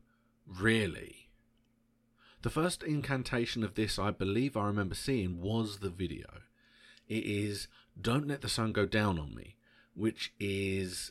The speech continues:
an Elton John and George Michael duet that is recorded at a live concert. Now, I don't know what the concert is.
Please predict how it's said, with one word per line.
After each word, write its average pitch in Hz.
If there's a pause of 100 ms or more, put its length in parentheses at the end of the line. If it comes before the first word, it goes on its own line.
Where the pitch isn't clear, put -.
an 117
Elton 120
John 113 (400)
and 101
George -
Michael 87 (180)
duet 110 (680)
that 98
is 101
recorded 101
at 104
a -
live 98
concert. -
Now, 98
I 160
don't 143
know 151
what 101
the 98
concert -
is. 90